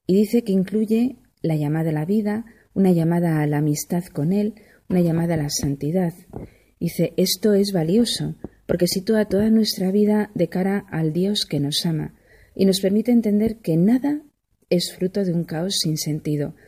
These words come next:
sino que todo puede integrarse en un camino de respuesta al Señor, que tiene un precioso plan para nosotros. Es, eh, justo la introducción, y ya de por sí es bellísimo.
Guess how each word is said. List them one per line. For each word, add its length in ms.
sino 240
que 100
todo 240
puede 140
integrarse 800
en 140
un 80
camino 360
de 80
respuesta 580
al 100
Señor, 400
que 120
tiene 260
un 120
precioso 560
plan 260
para 220
nosotros. 720
Es, 340
eh, 180
justo 320
la 80
introducción, 800
y 80
ya 120
de 140
por 180
sí 380
es 160
bellísimo. 640